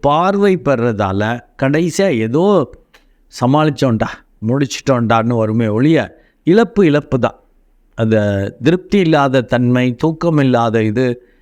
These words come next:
அனுபவிக்கிறது அனுபவிக்கிறது, கடைசியா தான் மொ-, ஒரு திருப்தி வரும். ஏன்னா அந்த குரு பகவானும் பார்த்தீங்கன்னா ஆறாம் இடத்துல இருந்துட்டு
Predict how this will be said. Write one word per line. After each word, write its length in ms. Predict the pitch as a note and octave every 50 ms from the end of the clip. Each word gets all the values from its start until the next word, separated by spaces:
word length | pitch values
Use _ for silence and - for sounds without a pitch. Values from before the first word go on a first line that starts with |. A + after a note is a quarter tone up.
| _ _
அனுபவிக்கிறது 760 | - A#2 C3+ E3 F3 F3 F3+ F3 E3+ D3+ C3 D#3+ D#3 C#3+ D#3
அனுபவிக்கிறது, 580 | D3+ C3+ B2 B2+ B2+ B2 A2+ G2 G2+ G2+ F#2+ F#2+ - B2+
கடைசியா 520 | C3+ D3 D#3+ D#3 - - E3 E3 D3+ C#3+
தான் 240 | C#3+ D#3+ D#3+ C#3 A#2
மொ-, 140 | G2+ - -
ஒரு 320 | - - A2+ A2 G2+ G2+ G2
திருப்தி 400 | F#2 A2+ A2+ G2 - - A2 G2+
வரும். 300 | F#2 F2+ F2 F2+ - - _ _ _ _ _ _ _ _ _ _ _ _ -
ஏன்னா 200 | A2+ C3 D3 D#3+
அந்த 260 | E3+ F3+ E3+ D3+ C3
குரு 240 | A#2 A2+ C#3 D#3+ F3+
பகவானும் 580 | E3+ F#3+ F#3+ E3 E3+ E3 D3+ D3 D3 D3+ D3+ C3+
பார்த்தீங்கன்னா 840 | B2+ A#2+ A2 A2+ A2+ G#2+ G#2 G2+ G2 G2 G2+ A#2 C#3+ E3+ F#3+ F#3 - - _ _ _ _ _ _ _ _
ஆறாம் 600 | - G2 G#2+ B2+ D#3 F3+ F#3 G3+ G#3 G#3+ G#3 G3
இடத்துல 380 | F#3+ E3+ D#3+ C#3+ D3 D3+ D3+ D3
இருந்துட்டு 340 | D3 D3 D#3+ E3+ E3 E3+